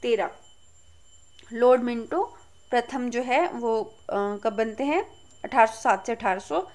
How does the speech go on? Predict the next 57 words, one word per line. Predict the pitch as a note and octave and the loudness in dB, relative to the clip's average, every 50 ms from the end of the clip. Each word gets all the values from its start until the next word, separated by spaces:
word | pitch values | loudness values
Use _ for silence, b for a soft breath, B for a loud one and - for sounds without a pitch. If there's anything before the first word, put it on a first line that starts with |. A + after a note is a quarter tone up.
| B B B B - | B B B B -10
तेरह। | - B3 A#3 A3 G3 G#3 - b b b b b b - | -6 -2 0 0 0 -2 -4 b b b b b b -2
और | A3+ C4 C4+ | 0 0 0
जब | A#3+ D4+ - - - | 0 -4 -6 -6 -6
उन्नीस | B3 B3+ B3 B3+ C#4 C#4 | -6 -4 -4 -4 -4 -2
सौ | - C#4+ | -2 -2
नौ | C4+ C4 B3+ B3+ B3 B3 | -2 0 -2 -2 -4 -2
का, | A#3+ B3 B3 A#3+ | 2 4 4 4
अम, | A#3 A#3+ - - G#3+ A3 A3 G#3+ G#3+ A3 A3 A3 A3+ - - | 2 0 -4 -4 -2 0 0 0 0 -2 -6 -10 -12 -14 -16
जो | - G3 A3+ - - | -8 -6 -4 -2 0
एक्ट | G3+ G#3+ - - A3 | -2 -2 -2 0 2
आएगा, | G#3 G3+ G3+ A#3+ B3+ | 2 4 4 2 2
मॉडले | B3 A3+ G#3+ G3+ G#3 G#3 | 2 2 0 2 0 0
मिंटो | G3+ G#3+ G#3 G3+ G#3 G#3+ | -2 -2 -4 -2 0 0
एक्ट | G3 G3 - A3 | 0 0 -2 -6
उन्नीस | A3 G#3+ G#3+ G#3 | -6 -6 -8 -6
सौ | - A#3+ | -6 -6
नौ | A3+ G#3+ G#3+ G#3 | -4 -2 -4 -4
में | G#3 G#3 G#3 | -4 -4 -6
जब | G#3 G#3+ G#3 | -2 0 2
आएगा | F#3+ F3+ F#3 F#3+ G#3 | 2 2 2 0 0
ना, | B3 D4+ D#4+ D#4+ B B B B B - | -2 -2 -4 -4 B B B B B -8
तो | C4 C4 | -4 -2
वहाँ | D4 C#4+ B3+ B3 B3+ | 2 2 2 2 2
पर | D#4 D4+ | 0 0
मिंटो | C4+ C4 A#3+ A#3 A#3 - C#4 D#4+ G4 - - - - - - - - - - - | 0 0 -4 -4 -6 -4 -2 -2 -2 -2 -6 -14 -20 -20 -20 -20 -20 -20 -20 -18
सेकंड | - - A#3+ B3 B3 C4+ C4 B3+ B3+ | 0 2 2 4 4 2 0 0 0
होंगे, | A3 G#3 G3 G3 G#3 | -2 -2 -2 -2 0
लॉर्ड | G#3 G#3+ A3 A3 G#3 | 2 4 4 4 2
मिंटो | A3 A3+ A#3 - D4+ | 0 -4 -2 -2 -4
सेकंड | E4 D#4+ C#4 A3+ A3+ A#3 A#3 A#3+ | -2 0 0 -2 0 -2 -4 -4
होंगे। | A#3+ G#3 G3+ F#3+ F#3 - b b b b b b - | -4 -4 -4 -6 -8 -12 b b b b b b -6
तो | C4+ C4 - - - | -4 -2 -2 -2 -2
आप | - A3+ - - | -4 -4 -4 -4
थोड़ा | C#4 A#3 B3+ | -2 -2 -2
सा | B3 - C4+ | -2 -2 -6
यहाँ | C4 A#3+ A#3+ A#3+ | -4 -4 -6 -2
से | C4+ A#3+ | 0 0
आइडिया | A3+ A3 A#3 A#3 | 2 2 2 0
रख | A3+ A3+ A3+ | 0 -2 -4
सकते | - A3 G#3 - A3 | -6 -10 -8 -6 -6
हो। | A3+ | -6
देखो, | G#3+ A3+ - C4 | -6 -4 -6 -6
ये | B3 - | -4 -2
अठारह | - G#3 - B3 A#3 A#3 | -4 -2 0 0 0 0
सौ | A#3 C#4 C#4 | 0 -4 -6
सात | - - C#4+ B3 A3+ A3 A3+ - | -2 0 4 4 4 4 2 2
के | B3+ | 0
आसपास | A#3+ A#3+ A#3+ - B3 A#3+ A#3+ C4+ | 0 0 0 -4 -6 -6 -4 -4
है | B3+ A#3+ B3 B B B B B B - | -6 -6 -8 B B B B B B -6
और | A#3+ | -4
वो | A#3 B3+ D4 | -2 0 0
उन्नीस | B3+ C#4+ C4 C4 C4 B3 | 0 0 0 -2 -4 -6
सौ | C#4+ | -8
सात | C#4+ - C#4 A#3 G#3+ G#3+ - | -6 -2 2 2 2 2 2
के | - G#3 | 2 2
आसपास | G3 G3+ - - G3 F#3+ - | 2 2 0 -2 -4 -2 -2
है। | G3+ F#3+ G3+ | -8 -10 -12